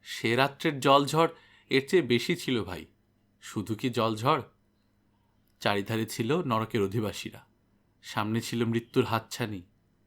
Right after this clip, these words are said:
সেখান থেকে যখন ফিরতে পেরেছি, তখন কিছু ভয় করো না, আমি ঠিক পৌঁছে যাব। বেরিয়ে পড়ল জয়ন্ত।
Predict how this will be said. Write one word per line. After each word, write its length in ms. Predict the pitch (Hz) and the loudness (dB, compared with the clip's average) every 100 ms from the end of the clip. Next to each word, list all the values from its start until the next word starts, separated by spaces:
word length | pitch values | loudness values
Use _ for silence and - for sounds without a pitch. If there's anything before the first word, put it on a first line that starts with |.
| _ _ _ _ - | _ _ _ _ -16
সেখান 400 | - 95 - 92 | -12 -10 -10 -10
থেকে 220 | 117 110 | -6 0
যখন 260 | 151 165 170 | 2 2 0
ফিরতে 280 | 170 170 | 0 0
পেরেছি, 460 | 175 165 160 - 170 _ _ _ _ _ - | 0 0 -2 -8 -12 _ _ _ _ _ -2
তখন 300 | 143 - 202 | -2 0 -2
কিছু 220 | 185 170 | -2 -4
ভয় 240 | 104 120 | 2 2
করো 240 | 127 90 80 | 2 -4 -10
না, 120 | 80 | -12
আমি 240 | 98 135 | -6 -4
ঠিক 340 | 151 - 190 - | -4 -2 -2 0
পৌঁছে 260 | 120 - | 0 0
যাব। 300 | 101 82 78 - _ _ _ _ _ _ _ _ _ _ _ _ _ 127 | -6 -8 -12 -20 _ _ _ _ _ _ _ _ _ _ _ _ _ 4
বেরিয়ে 240 | 135 147 | 4 4
পড়ল 280 | 139 139 135 | 2 2 2
জয়ন্ত। 420 | 135 123 120 151 | 2 0 -2 -10